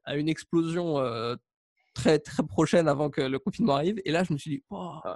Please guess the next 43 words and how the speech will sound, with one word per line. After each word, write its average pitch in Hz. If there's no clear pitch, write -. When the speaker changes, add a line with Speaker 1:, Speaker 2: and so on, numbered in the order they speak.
Speaker 2:
ouais. -
Speaker 1:
Au -
tout 226
début 220
du 202
confinement, 185
j'étais 147
en 143
Bretagne 151
parce -
que 123
du 120
coup, 156
j'y 139
étais. 147
En -
fait, 160
quand 147
le 139
confinement 151
a 139
été 135
annoncé, 139
j'étais 123
là-bas. 127
Et 175
c'est 175
vrai 175
qu'être -
à 135
la 131
campagne, 165
avoir 139
la 151
mer, 160
et -
rien, 156
personne, 156
pas 147
de 160
mouette. 160
<laughs> 180
Enfin, 143